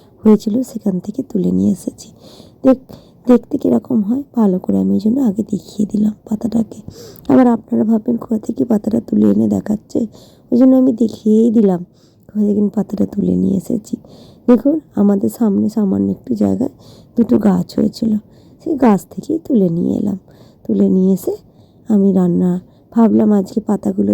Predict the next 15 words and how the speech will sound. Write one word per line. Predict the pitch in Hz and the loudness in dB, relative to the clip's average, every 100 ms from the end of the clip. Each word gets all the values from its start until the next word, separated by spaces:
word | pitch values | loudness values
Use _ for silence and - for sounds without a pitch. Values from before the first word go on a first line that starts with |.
| 190 | 0
দিয়ে | 214 208 _ _ _ - | -2 -2 _ _ _ -6
একটু | - 247 214 | 0 0 2
চিংড়ি | 208 190 | 2 2
মাছের | 190 185 180 - | 2 0 -2 -2
ভাপাই | 190 190 - 208 | -2 -2 -2 -2
করি, | 208 220 214 233 _ - _ - | -2 -2 -4 -6 _ -20 _ -4
তাই | 285 320 - _ - | -2 -4 -10 _ -2
চিংড়ি | 214 208 202 | 2 4 2
মাছ | 190 185 - | 0 -2 -4
দিয়ে | 269 339 _ _ _ - | -4 -6 _ _ _ -8
ভাপা | 185 175 185 | -6 -6 -6
করলাম, | - 214 202 196 - - | -4 -2 -2 -6 -12 -18
তার | - 208 202 | -4 0 2
একটু | 208 277 | 2 2
রেসিপি | 214 165 190 - | 2 0 -4 -8